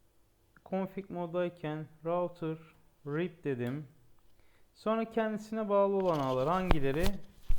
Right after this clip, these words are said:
Bakıyorum yüz sıfır sıfır ağı Fast Ethernet'e bağlı.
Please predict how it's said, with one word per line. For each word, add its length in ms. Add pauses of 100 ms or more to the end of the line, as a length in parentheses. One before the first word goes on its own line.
(220)
Bakıyorum 540
yüz 220
sıfır 220
sıfır 320
ağı 380
Fast 240
Ethernet'e 880
bağlı. 420